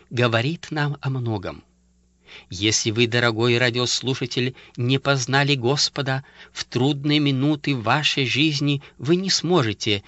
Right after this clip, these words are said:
иметь радость. Но истинно возрождённый человек, как дитя Божье, будет радоваться и в радостную, и в трудную минуту жизни.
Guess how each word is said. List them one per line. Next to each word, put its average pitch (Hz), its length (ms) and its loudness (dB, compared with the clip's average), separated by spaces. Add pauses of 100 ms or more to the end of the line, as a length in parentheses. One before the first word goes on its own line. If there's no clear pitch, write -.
(140)
иметь 127 400 2
радость. 113 680 -2 (1300)
Но 147 140 6
истинно 185 680 0
возрождённый 156 880 0
человек, 156 560 0 (180)
как 139 200 0
дитя 135 460 -2
Божье, 110 540 -2 (400)
будет 151 480 4
радоваться 151 640 0
и 147 200 2
в 120 160 -4 (180)
радостную, 123 720 2
и 151 160 2
в - 120 -8
трудную 185 560 -2
минуту 165 400 -2
жизни. 120 540 -2